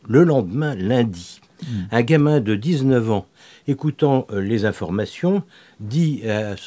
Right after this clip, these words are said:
Speaker 1: enfin, et d-, qui parle évidemment du crime, euh, dit à table à son père, « Ah ben, c'est bizarre, hier, vers, euh, dix-sept heures trente, je faisais du vélo à tel endroit et j'ai croisé un type qui m'a paru bizarre, il avait les mains pleines de sang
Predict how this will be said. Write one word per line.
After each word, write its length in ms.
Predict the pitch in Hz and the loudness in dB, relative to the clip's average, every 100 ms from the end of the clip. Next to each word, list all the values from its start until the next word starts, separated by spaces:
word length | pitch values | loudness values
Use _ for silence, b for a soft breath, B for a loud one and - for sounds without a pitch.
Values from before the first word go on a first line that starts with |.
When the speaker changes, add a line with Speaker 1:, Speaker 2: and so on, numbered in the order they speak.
| - | -16
Speaker 1:
enfin, 180 | - 71 | -14 -14
et 180 | 73 87 | -12 -14
d-, 140 | 90 - | -14 -18
qui 120 | - | -20
parle 320 | - 110 85 82 | -10 -8 -6 -6
évidemment 400 | 80 87 82 87 | -8 -8 -8 -6
du 120 | 110 | -10
crime, 300 | - 175 165 B B B 104 | -6 -4 -4 B B B -4
euh, 100 | 101 | -4
dit 420 | 101 170 151 131 | 2 2 2 0
à 120 | 107 | -4
table 380 | - 147 190 151 | -4 0 0 0
à 60 | 95 | -6
son 200 | - 95 | -6 -4
père, « 240 | 165 165 | -4 -4
Ah 40 | 98 | -2
ben, 160 | 95 - B B | -4 -8 B B
c'est 160 | - | -4
bizarre, 500 | 98 113 113 185 151 - B B - | -2 -2 -2 0 -2 -8 B B 0
hier, 640 | 165 170 156 147 117 117 | 4 6 6 4 0 -6
vers, 280 | 95 123 117 | -4 -6 -2
euh, 140 | 107 98 b - | -4 -4 b -14
dix-sept 440 | 117 127 151 139 | -8 -4 -2 0
heures 140 | 135 - | -2 -4
trente, 340 | - 110 90 | -4 -2 -2
je 140 | 90 180 | 2 2
faisais 360 | - 143 123 | 2 0 0
du 220 | 101 95 87 | -2 -4 0
vélo 440 | 104 147 202 196 B B | 2 4 4 2 B B
à 80 | 92 | -6
tel 200 | - 120 | -2 0
endroit 400 | 117 113 175 180 B B | 0 0 -2 -2 B B
et 100 | 113 | -2
j'ai 140 | 120 | 0
croisé 420 | 156 - 147 135 123 | -2 -2 0 2 2
un 120 | 120 | 0
type 280 | - 143 - | -2 -6 -4
qui 100 | 104 | -6
m'a 120 | 104 | -6
paru 280 | - 98 95 | -4 -8 -8
bizarre, 520 | 87 127 127 180 165 | -8 -8 -4 -4 -2
il 140 | 127 | -2
avait 200 | 110 110 | -2 -2
les 140 | 101 120 | -2 0
mains 260 | 123 110 b b b | 0 -2 b b b
pleines 200 | - 101 | -6 -4
de 140 | 98 107 | -2 -4
sang 300 | - 196 | -4 -4